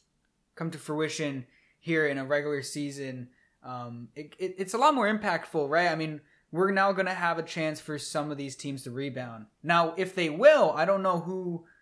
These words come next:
you know, really has that look to them that they're going to,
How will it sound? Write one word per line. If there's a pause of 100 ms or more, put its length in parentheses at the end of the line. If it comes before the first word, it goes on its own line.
(340)
you
know,
really (240)
has
that (280)
look
to
them
that (360)
they're
going
to,